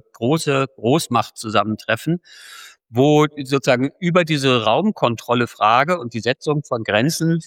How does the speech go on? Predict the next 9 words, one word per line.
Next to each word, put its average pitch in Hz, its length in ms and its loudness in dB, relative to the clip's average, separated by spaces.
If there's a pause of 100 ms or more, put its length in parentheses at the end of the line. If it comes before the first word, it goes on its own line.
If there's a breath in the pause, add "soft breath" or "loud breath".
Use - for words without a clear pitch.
versucht 113 380 -2
wird, 139 340 -2 (240)
äh, 117 300 2 (120)
sozusagen 110 540 0
konkurrierende 117 640 -2
Machtansprüche 107 720 -6
irgendwie 101 320 -4
zu - 180 -10
verregeln. 82 720 -6